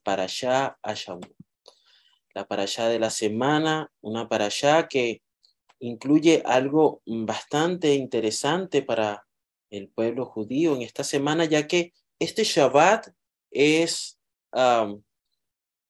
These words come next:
bueno, estamos hablando de Shabbat que están relacionados específicamente a, am, consuelo, ¿verdad? Pero este Shabbat de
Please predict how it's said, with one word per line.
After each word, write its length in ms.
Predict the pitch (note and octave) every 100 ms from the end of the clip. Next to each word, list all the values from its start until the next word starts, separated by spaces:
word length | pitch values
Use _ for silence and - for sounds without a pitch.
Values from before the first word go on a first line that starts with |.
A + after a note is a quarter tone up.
| _ -
bueno, 200 | B2 A2+
estamos 380 | A#2+ A#2+ C#3+
hablando 500 | C#3 A#2 A#2+ B2+ C3+
de 300 | C3 B2+ A2+
Shabbat 800 | A2 - - A2 G2+ B2 C#3 D3 _ _ -
que 80 |
están 400 | C3+ - C#3 D3
relacionados 1000 | D#3+ D#3 D#3 - C3+ C#3 C#3+ D#3 D#3 - _ _ _ -
específicamente 1800 | C3+ D3 C#3+ - G3 G3 G3 F3 D3+ D3 E3 F3 F3 F3 F3+ F3+ F3 - -
a, 400 | C3+ C#3 D3+ D3 _ _ _ _ _ _ _
am, 640 | A2+ G#2+ G2+ G2 F#2 F2 E2+ _ _ _ _ _ _ _ _ _ _ _ _ _ _ _ _ _
consuelo, 640 | - B2 G#2+ - G#2+ F#2 - _
¿verdad? 400 | G2 G#2 C3 - _ _ _ -
Pero 420 | F3 F3 E3+ -
este 280 | G3 G3 C4+
Shabbat 600 | - F#3+ C#3 C3+ E3 - _ _ _ _ _
de 560 | B2 B2 B2 A#2 G#2+